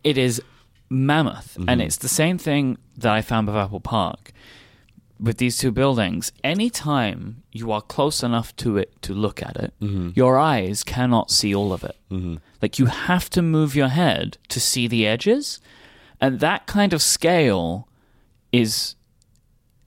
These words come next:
Speaker 1: w-, so wild.
Speaker 2: Mm-hmm.
Speaker 1: Like, it breaks everything that you, 'cause it, it never can look as big or as, like, it never just looks right. It looks
Speaker 2: Yeah.
Speaker 1: almost too big and too small all at the same time. It's very, very, very peculiar. But again,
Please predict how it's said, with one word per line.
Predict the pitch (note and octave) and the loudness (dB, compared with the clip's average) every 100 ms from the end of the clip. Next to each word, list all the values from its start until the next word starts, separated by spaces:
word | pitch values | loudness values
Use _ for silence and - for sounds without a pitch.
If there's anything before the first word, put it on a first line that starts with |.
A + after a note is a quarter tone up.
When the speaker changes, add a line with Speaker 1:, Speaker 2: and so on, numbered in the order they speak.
| _ - - - | _ -20 -20 -10
Speaker 1:
w-, | B2 A#2 - | -6 -4 -4
so | - - G3 | -4 0 2
wild. | D3+ A2+ C3 F2+ C2+ - | 4 2 0 0 -4 -4
Speaker 2:
Mm-hmm. | G#2+ G2+ F#2+ | -4 -2 0
Speaker 1:
Like, | B2 - - - - | 0 -2 -12 -20 -6
it | - - B2+ | -4 -2 0
breaks | C#3+ E3 - - - | 2 2 -2 -4 0
everything | D3+ F3 D#3+ D#3 C3+ | 0 0 -2 0 2
that | B2 - | 2 -2
you, | - | -2
'cause | E3+ D3+ - | 0 0 -4
it, | - - - - - | -10 -14 -20 -8 -2
it | D#3+ | 2
never | E3 E3+ F#3+ G#3 | 4 4 4 0
can | - F3+ D#3+ | 0 -2 2
look | D#3 - - | 0 0 -2
as | B2+ A#2 | -2 0
big | C#3 C3+ A2+ - - _ _ _ _ | 2 2 2 -8 -18 _ _ _ _
or | B2+ C3+ C3+ - | 2 4 4 4
as, | B2+ - - | 2 0 -2
like, | G2 - | -4 -4
it | - - C#3+ | -14 -6 0
never | D#3 F#3 | 2 2
just | D#3+ - | 0 0
looks | - - | -2 0
right. | C3 A2 | 0 0
It | A2 | 0
looks | A#2 | 2
Speaker 2:
Yeah. | F2+ | 4
Speaker 1:
almost | C#3+ C3+ - | 4 2 2
too | G3 | 0
big | F3+ F3+ | 2 2
and | D#3 D3+ | 4 2
too | - C#3 | 0 -2
small | - D3 A2 G#2 | 0 2 2 2
all | F2 | -2
at | |
the | - | -2
same | A#2+ A2 | -2 -2
time. | G#2+ | -2
It's | C#2+ - | -4 -4
very, | B2 C#3 D#3 | 2 4 4
very, | C#3+ C3 A#2+ | 4 4 4
very | G#2+ G#2 G#2 | 4 2 2
peculiar. | - - A#2+ C#2+ A1+ - - - - - | -2 -4 -4 -4 -8 -10 -16 -20 -12 -2
But | G#2+ - _ _ _ _ _ _ _ | -2 -2 _ _ _ _ _ _ _
again, | C#3 C3 G#2+ | -2 0 0